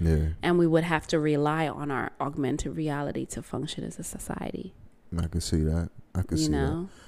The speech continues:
Speaker 1: that. I think that
Speaker 2: Then all of a sudden it's gonna be <laughs> Matrix.
Speaker 1: a lot of the films that showed us these, these just dystopian f-, futures,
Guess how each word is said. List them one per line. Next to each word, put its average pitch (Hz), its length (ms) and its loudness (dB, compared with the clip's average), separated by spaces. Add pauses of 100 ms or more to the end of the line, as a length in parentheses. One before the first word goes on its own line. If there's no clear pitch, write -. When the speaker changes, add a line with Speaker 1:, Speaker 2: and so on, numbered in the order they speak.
(120)
Speaker 1:
that. 98 60 4
I - 20 8
think 95 320 4
that 78 280 4 (160)
Speaker 2:
Then 160 180 4
all 160 160 6
of 143 80 0
a 156 60 0
sudden 151 260 2
it's - 200 -4
gonna 160 180 2
be 143 120 0
<laughs> 151 120 2
Matrix. - 720 -6 (800)
Speaker 1:
a 87 80 2
lot 85 340 6
of 80 160 4
the 80 120 0
films 85 840 2
that 73 220 0 (1800)
showed 85 460 6
us 76 160 2
these, - 460 -4
these 80 360 -4 (240)
just - 460 -6
dystopian 87 800 6
f-, - 300 0
futures, 78 840 2